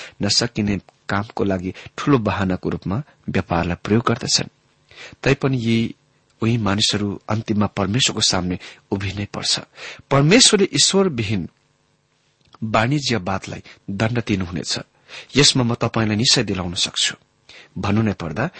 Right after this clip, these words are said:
हाम्रो दिनमा यसले अति नै कठिनको समय पाएको छ। अनि चार पदमा हामी पढ्छौं, यस प्रकार लेखिएको छ, "अनि मैले स्वर्गीयबाट यसो भन्दै गरेको अर्को एउटा आवाज सुने, 'हे मेरो जनहरू हो, त्यसबाट निस्केर आऊ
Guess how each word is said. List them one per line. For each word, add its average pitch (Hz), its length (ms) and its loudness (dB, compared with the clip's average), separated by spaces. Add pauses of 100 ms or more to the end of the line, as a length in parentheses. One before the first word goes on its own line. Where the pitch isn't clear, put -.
(160)
हाम्रो 160 280 4
दिनमा 117 380 0
यसले 101 420 0
अति - 280 -4
नै 104 200 -2
कठिनको - 420 -4
समय 95 280 0
पाएको 90 400 -8
छ। - 140 -2 (480)
अनि - 380 -8
चार 175 300 0
पदमा 147 280 0
हामी 107 160 -2
पढ्छौं, 98 400 -4
यस 135 180 -4
प्रकार 98 300 -6
लेखिएको 98 400 -6
छ, - 160 -4 (480)
"अनि 180 160 4
मैले 196 280 4
स्वर्गीयबाट 123 600 0
यसो 107 340 0
भन्दै 98 320 -4
गरेको 90 500 -6
अर्को 123 400 -6
एउटा 92 320 -6
आवाज 87 260 -6
सुने, 87 420 -4 (380)
'हे 131 100 4
मेरो 117 220 0
जनहरू 98 420 -4
हो, 139 220 -8 (280)
त्यसबाट 107 400 0
निस्केर 95 440 -4
आऊ 101 340 -2